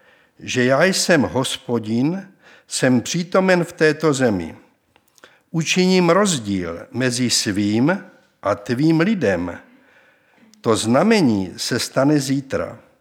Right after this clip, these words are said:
A Hospodin tak učinil. Ve faraonově paláci, v domě jeho dvořanů a v celé egyptské zemi se objevila hustá mračna much.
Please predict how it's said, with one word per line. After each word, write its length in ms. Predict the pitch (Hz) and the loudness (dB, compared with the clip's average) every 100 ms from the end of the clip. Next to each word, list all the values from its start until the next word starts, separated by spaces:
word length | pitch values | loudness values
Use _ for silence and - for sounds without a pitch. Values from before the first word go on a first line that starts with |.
| _ _ _ _ _ _ _ _ _ | _ _ _ _ _ _ _ _ _
A 60 | 82 | -2
Hospodin 600 | 123 - - 202 214 202 | -2 -2 -2 0 0 2
tak 240 | 196 196 | 0 0
učinil. 640 | 202 - 156 92 82 78 - - _ _ _ _ _ _ _ _ 95 | -4 -2 0 -2 -6 -12 -16 -20 _ _ _ _ _ _ _ _ -2
Ve 180 | 110 | 0
faraonově 840 | 98 - 160 196 208 220 214 202 160 | 0 0 2 4 4 2 2 2 0
paláci, 1080 | - - 110 104 101 98 - - 120 185 190 _ | 0 0 2 2 2 0 -6 -8 -6 -8 -10 _
v 280 | 95 95 95 | -14 -12 0
domě 360 | 143 190 202 | 2 2 2
jeho 340 | 202 202 190 170 | 0 2 2 2
dvořanů 1120 | 113 101 104 98 98 95 90 92 95 156 175 _ _ - - | 0 0 0 2 2 2 -2 -4 -4 -4 -8 _ _ -20 -10
a 100 | 110 | -6
v 80 | 104 | -6
celé 360 | - 175 196 196 | 0 2 2 0
egyptské 720 | 175 175 196 - - 175 123 | -2 -4 -4 -6 -2 0 2
zemi 320 | 113 143 185 | 2 2 2
se 240 | 180 175 - | 0 -2 -2
objevila 640 | 131 156 160 170 170 170 170 - - | -2 0 0 2 2 0 -4 -14 -20
hustá 640 | - 151 180 - - 202 190 | -6 -4 -4 -2 2 4 4
mračna 640 | 156 139 143 - 151 139 | 2 0 0 0 2 4
much. 400 | 123 101 - | 4 2 -4